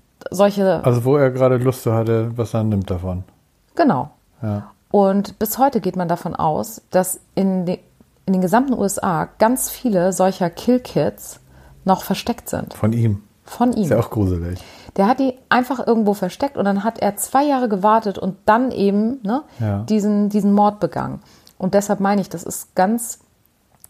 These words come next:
Speaker 1: von langer Hand geplant gewesen
Speaker 2: Mhm.
Speaker 1: und eben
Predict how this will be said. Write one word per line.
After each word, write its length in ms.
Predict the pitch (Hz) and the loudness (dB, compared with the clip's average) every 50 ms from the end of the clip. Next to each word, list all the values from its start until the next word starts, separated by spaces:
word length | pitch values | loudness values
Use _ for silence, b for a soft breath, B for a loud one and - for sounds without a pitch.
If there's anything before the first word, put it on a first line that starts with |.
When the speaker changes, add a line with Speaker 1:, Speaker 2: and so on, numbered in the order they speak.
| _ - - _ _ | _ -20 -20 _ _
Speaker 1:
von 180 | - - - 190 | -8 -4 0 2
langer 220 | 196 208 226 226 | 4 4 4 2
Hand 140 | 220 214 202 | 0 0 -2
geplant 440 | 202 185 - - 190 190 214 233 - | -6 -6 -2 0 0 0 0 -2 -4
gewesen 420 | - 180 165 170 170 170 - 190 | -4 -4 -2 -2 0 0 0 0
Speaker 2:
Mhm. 60 | 190 | -2
Speaker 1:
und 300 | - - 180 175 - - _ _ | -2 -4 -6 -6 -8 -12 _ _
eben 200 | 190 190 190 | -4 -4 -4